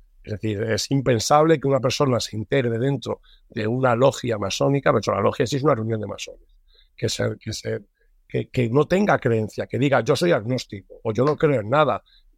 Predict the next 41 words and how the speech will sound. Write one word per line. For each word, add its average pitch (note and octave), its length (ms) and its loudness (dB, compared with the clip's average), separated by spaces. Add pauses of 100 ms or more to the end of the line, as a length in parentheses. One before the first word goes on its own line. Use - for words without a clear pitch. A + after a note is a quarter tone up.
(120)
nunca A#2+ 500 0
va A#2 240 4
a G#2+ 40 -4
formar G#2+ 320 -2
parte - 260 -6
de G2+ 80 -8
esa - 180 -14
logia, - 400 -18
porque G#2 220 -6
no A#2+ 120 4
va C3+ 60 6
a D3 40 6
entender C3+ 360 2
a F3 80 2
los G#2+ 160 -2
demás. - 220 -20 (500)
Es A2+ 100 -6
decir, A2 300 0
eso C#3 220 0
es C3 140 -4 (220)
el, - 180 -12
el A#2+ 120 -6
punto D3+ 340 4
básico A#2+ 440 2
de - 20 2
esa A2 140 0
masonería, G#2+ 340 -2
tener G#2+ 220 -2
una C#3+ 180 2
creencia. G2 360 -8
Tú G#2 80 -10
puedes C3 220 -2
creer D#3+ 280 2
en D3+ 60 0
lo A#2+ 80 0
que A2+ 120 -6
quieras, - 420 -6 (260)
pero F2+ 120 -8
tienes A2 240 -4
una G2+ 160 -4
creencia. - 480 -14